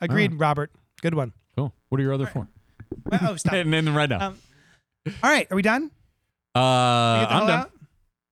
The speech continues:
Speaker 1: We're done. All right. Thank you so much for hanging out with us. Uh, hopefully we'll have more of the crew, the Cult Pop crew, with us next week. Uh, we missed you. Br-, uh, not Brian, you're here. I st-, oh, you know what?
Speaker 2: No.
Speaker 1: I always miss you, even when you're right next to
Speaker 2: Oh,
Speaker 1: me.
Speaker 2: that's nice.
Speaker 1: We
Speaker 2: I
Speaker 1: missed
Speaker 2: wrote a
Speaker 1: you,
Speaker 2: whole letter
Speaker 1: Noel
Speaker 2: last
Speaker 1: and Ramsey
Speaker 2: time.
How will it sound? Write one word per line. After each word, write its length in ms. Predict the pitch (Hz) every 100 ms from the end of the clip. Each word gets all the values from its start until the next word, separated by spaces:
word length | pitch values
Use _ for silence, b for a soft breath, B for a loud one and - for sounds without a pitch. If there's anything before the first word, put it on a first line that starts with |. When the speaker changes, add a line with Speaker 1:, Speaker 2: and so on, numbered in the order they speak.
| _ _ -
Speaker 1:
We're 80 |
done. 240 | 339 339 175 b -
All 80 | 285
right. 180 | 254 B B
Thank 200 | - 339
you 80 | 302
so 100 | 311
much 200 | 294 277
for 80 | 240
hanging 260 | 233 226 214
out 180 | 196
with 100 | 196
us. 260 | 220 269 - -
Uh, 240 | 208 208
hopefully 400 | 202 254 262 254
we'll 140 | 240 226
have 180 | 220 208
more 220 | 240 240
of 120 | 202
the 80 | 202
crew, 360 | - 233 233 214
the 100 | 202
Cult 300 | - 214 -
Pop 260 | 208 208
crew, 240 | - 214 220
with 140 | 208
us 200 | 202 185
next 360 | 190 196 196 -
week. 360 | 170 202 214 -
Uh, 180 | 180 175
we 100 | 196
missed 320 | 202 233 -
you. 360 | 233 226 226 220
Br-, 260 | 151 151 175
uh, 140 | 156
not 220 | 151 156
Brian, 260 | 131 151 156
you're 100 | 170
here. 180 | 147 143
I 60 | 143
st-, 180 | - 202
oh, 60 |
you 100 | 247
know 60 | 277
what? 60 | 269
Speaker 2:
No. 60 | 240
Speaker 1:
I 60 |
always 200 | 247 214
miss 220 | 190 180
you, 60 | 170
even 160 | 175 180
when 80 | 170
you're 80 | 160
right 60 |
next 200 | 156 147
to 80 | -
Speaker 2:
Oh, 20 |
Speaker 1:
me. 60 | 208
Speaker 2:
that's 200 | 202 196
nice. 240 | 143 - -
Speaker 1:
We 100 | 220
Speaker 2:
I 60 |
Speaker 1:
missed 100 | 262
Speaker 2:
wrote 80 | 226
a 20 | 226
Speaker 1:
you, 40 |
Speaker 2:
whole 260 | 208 240 240
letter 320 | 240 226 196
Speaker 1:
Noel 180 | 151 -
Speaker 2:
last 240 | 156 151
Speaker 1:
and 100 | 202
Ramsey 440 | 160 120 143 196 175
Speaker 2:
time. 420 | - 160 160 151